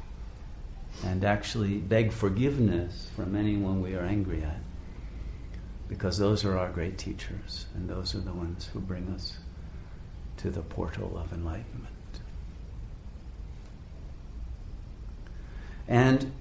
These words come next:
once we have forgiven everyone and ourselves,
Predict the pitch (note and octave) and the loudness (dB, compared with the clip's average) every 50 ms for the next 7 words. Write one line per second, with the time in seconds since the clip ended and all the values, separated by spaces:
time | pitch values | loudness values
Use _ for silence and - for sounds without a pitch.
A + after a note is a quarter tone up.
0 | - - - - - A2+ B2+ D3 E3+ F3 F3 - E3+ C3+ C3+ C#3 C3 C3 B2 A#2+ | -10 -10 -6 0 6 8 12 12 12 12 10 6 8 10 10 10 12 12 10 10
1 | - - A#2+ G#2+ G#2 A2 C3+ C#3+ C#3+ F3 E3 D#3 - - A#2+ A#2+ B2+ C3 C#3 D3 | 10 10 10 10 12 12 12 12 12 10 8 8 8 8 8 8 8 8 8 8
2 | D3+ D#3+ F#3 G#3 G#3 - - - - A2 A2+ A2+ G#2+ G#2 G#2 A2 G#2+ - - A2 | 8 8 8 4 2 2 -2 -2 4 8 10 10 10 10 8 8 6 8 8 10
3 | A#2+ C#3 E3+ G3 - - - - - - | 10 8 6 2 -2 -6 -6 -8 -8 -8